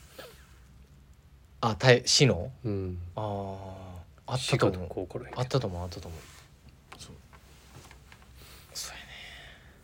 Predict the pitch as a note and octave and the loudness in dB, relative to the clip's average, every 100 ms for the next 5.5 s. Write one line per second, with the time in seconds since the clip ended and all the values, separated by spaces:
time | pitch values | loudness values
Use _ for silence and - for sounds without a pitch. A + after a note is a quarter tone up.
0 | - G#2 - G2 G2 F#2 F2+ F2+ F2 - | -14 -12 -10 -10 -12 -12 -12 -12 -12 -16
1 | - - G#2+ A2+ A2 F#2 F2 E2 E2+ G2 | -12 -2 -2 0 -2 -4 -6 -10 -8 -10
2 | F#2 F2+ - - - - C3+ B2 - A2 | -8 -10 -12 -20 -20 -10 -6 -6 -4 0
3 | - G2+ G2+ G2 - - - - - A3+ | 0 0 -2 -2 -4 -8 2 2 12 12
4 | G#3+ G#3+ G3+ G3 F2+ F2+ B2 A2+ G#2+ - | 12 12 12 10 4 4 6 8 6 6
5 | G2+ F2 E2+ F2 A#2 | 2 2 -4 0 0